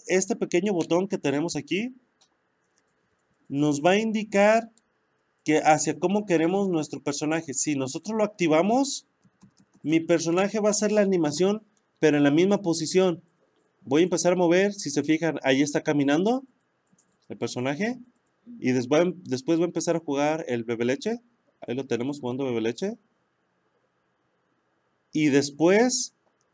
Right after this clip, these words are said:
va, va a empezar a hacer lo de las señales de tránsito que estaban ahí marcadas, ¿sí? Ok, si se fijan, el personaje ya se encuentra en el origen, ya no se pone a mover.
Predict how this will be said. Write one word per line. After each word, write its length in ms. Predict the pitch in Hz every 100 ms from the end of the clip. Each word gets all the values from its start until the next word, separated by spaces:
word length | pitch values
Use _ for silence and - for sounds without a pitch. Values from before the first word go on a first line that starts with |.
| 139
va, 100 | 147
va 340 | 147 - 131
a 40 | 143
empezar 300 | 156 170 165
a 20 |
hacer 400 | - 165 175 -
lo 260 | 131 127 123
de 80 | 120
las 160 | 120
señales 360 | 120 127 139 135
de 100 | 127
tránsito 460 | - 135 - -
que 80 | -
estaban 380 | 131 127 127 123
ahí 160 | 113 117
marcadas, 680 | 117 117 151 139 113 - _ _ _
¿sí? 320 | - 151 - - _ _ _ _ _ -
Ok, 200 | 120 135 120 120
si 240 | - 170 165
se 140 | 160
fijan, 520 | 165 190 202 226 233 - _ _
el 200 | 156 151
personaje 680 | - 165 165 165 196 208 208 147
ya 220 | 175 208
se 140 | 233
encuentra 520 | 208 196 180 180 196 180
en 160 | 143
el 140 | 143 131
origen, 460 | 131 143 202 220 196 135
ya 160 | 139
no 120 | 156
se 140 | 160 143
pone 340 | - 139 147
a 60 | 147
mover. 440 | 127 117 160 208